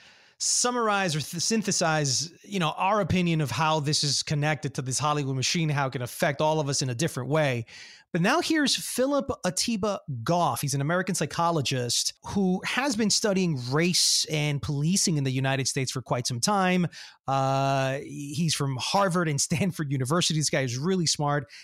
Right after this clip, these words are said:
And he was on N B C News Now with, uh, Tiffany Cross. And here's what he talked about the Miranda rights, which is another thing that doesn't even have to do with the abortion, but there's a connection going on between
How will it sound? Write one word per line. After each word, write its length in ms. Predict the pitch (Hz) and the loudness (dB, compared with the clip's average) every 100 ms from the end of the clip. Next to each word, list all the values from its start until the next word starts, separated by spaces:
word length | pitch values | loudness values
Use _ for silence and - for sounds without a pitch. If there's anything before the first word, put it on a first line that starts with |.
| - | -6
And 100 | 175 | -2
he 100 | 214 | 0
was 160 | 320 294 | 2 2
on 100 | 233 | 2
N 220 | 190 233 | 2 2
B 100 | 226 | 2
C 180 | 208 220 | 2 2
News 280 | 190 180 143 | 2 2 2
Now 520 | 156 156 143 127 123 | 2 2 2 0 -2
with, 360 | 139 139 135 - | -2 -2 0 0
uh, 160 | 139 120 | 0 0
Tiffany 320 | - 214 175 135 | -2 0 -2 -2
Cross. 600 | - 202 160 95 - - - - - _ | -2 2 2 0 -2 -4 -8 -20 -20 _
And 140 | 190 190 | -2 0
here's 280 | 311 403 | 2 2
what 160 | 302 311 | 2 2
he 80 | 254 | 0
talked 300 | - 262 - | 0 0 0
about 280 | 185 185 185 | 0 0 0
the 60 | |
Miranda 540 | 170 175 165 285 381 214 | 2 4 2 2 2 2
rights, 240 | 143 - | 2 0
which 120 | 220 | -2
is 80 | 262 | 0
another 400 | 294 311 392 403 | 0 0 0 0
thing 200 | - 262 | -2 -2
that 120 | 247 | -2
doesn't 160 | 262 302 | 0 0
even 120 | 320 | -2
have 120 | 262 | -2
to 80 | 254 | -4
do 100 | 233 | -4
with 160 | 247 214 | -4 -2
the 100 | 220 | -2
abortion, 460 | 180 302 339 262 | -2 -2 0 0
but 100 | 196 | 0
there's 160 | 214 202 | -2 -4
a 60 | |
connection 720 | - - 208 240 285 - 254 185 | -4 -2 0 0 0 -2 -2 0
going 320 | 190 175 160 | 0 2 2
on 460 | 131 120 120 165 - _ _ _ _ _ _ | 0 -2 0 -2 -2 _ _ _ _ _ _
between 340 | 240 220 254 | -2 0 0